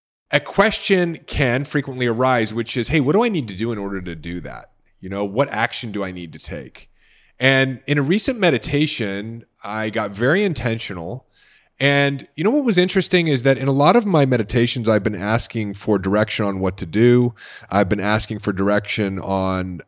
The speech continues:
actions that I can take that will produce results I want, whether it's being a better dad for Gabriel, or it's being a better husband for Carol, or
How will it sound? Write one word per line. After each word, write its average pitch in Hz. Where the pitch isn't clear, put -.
actions 123
that 117
I 117
can 113
take 113
that 95
will 101
produce 104
results 95
I 107
want, 104
whether 92
it's 90
being 95
a 92
better 90
dad 107
for 87
Gabriel, 104
or 101
it's 87
being 98
a 95
better 92
husband 101
for 95
Carol, 104
or 85